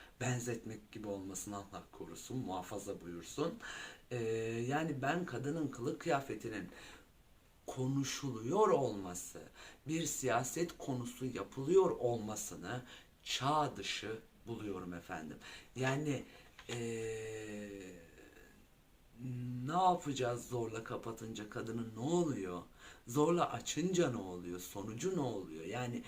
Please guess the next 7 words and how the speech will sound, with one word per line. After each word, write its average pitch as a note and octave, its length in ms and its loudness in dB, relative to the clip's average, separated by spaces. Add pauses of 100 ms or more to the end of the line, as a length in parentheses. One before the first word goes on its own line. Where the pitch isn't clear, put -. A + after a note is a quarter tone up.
(360)
bize C3+ 380 2 (200)
getirdiği D#3+ 640 4
fayda B2+ 540 2
ne? - 240 0 (440)
Bize D#3 200 2
faydadan A#2+ 600 2
çok - 280 0